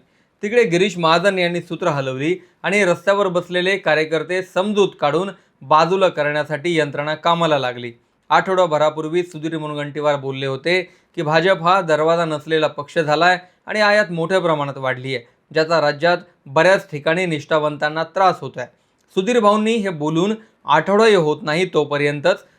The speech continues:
नाशकातल्या पक्षासाठी झटणाऱ्या कार्यकर्त्यांना ही आयात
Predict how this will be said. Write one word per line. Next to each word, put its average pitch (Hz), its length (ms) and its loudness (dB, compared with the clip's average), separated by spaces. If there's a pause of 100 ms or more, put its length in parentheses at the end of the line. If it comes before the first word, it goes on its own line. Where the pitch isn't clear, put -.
(140)
नाशकातल्या 180 640 2
पक्षासाठी 156 720 -2
झटणाऱ्या 151 500 -2
कार्यकर्त्यांना 147 840 -2 (340)
ही 185 80 0
आयात 180 260 4